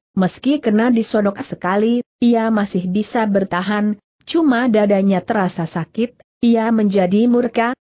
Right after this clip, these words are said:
sekonyong-konyong sebelah kakinya melayang, sekali tendang ia bikin Hong Liang terjungkal,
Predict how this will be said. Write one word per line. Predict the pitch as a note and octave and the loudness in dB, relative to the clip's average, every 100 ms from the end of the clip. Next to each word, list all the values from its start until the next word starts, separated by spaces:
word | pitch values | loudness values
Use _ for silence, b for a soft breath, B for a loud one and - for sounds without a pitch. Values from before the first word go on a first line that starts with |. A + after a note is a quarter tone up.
| _ | _
sekonyong-konyong | - - F3+ F#3 G#3 G#3+ F#3+ F3+ G3 G#3+ | -10 -2 2 2 2 0 0 2 2 0
sebelah | G#3 G#3 G3 F#3+ | -2 0 0 -2
kakinya | - E3 - A3 A#3 A#3 | -4 -8 -2 0 2 2
melayang, | G#3+ F#3+ F#3 G3 G#3 A3 A#3 _ | 2 2 2 0 0 -4 -6 _
sekali | - - - G3+ G3+ | -14 -8 0 2 0
tendang | G3+ A#3 A3+ A3 | 0 2 2 2
ia | G#3+ F#3+ A3+ | 0 0 0
bikin | G3 F3 - F3 | -2 -2 -2 -4
Hong | - G#3+ G#3+ | -2 -2 2
Liang | G3+ G#3 G3+ | 2 0 0
terjungkal, | F#3+ F#3 G3 F#3+ G3+ G#3+ | -2 0 0 2 0 -2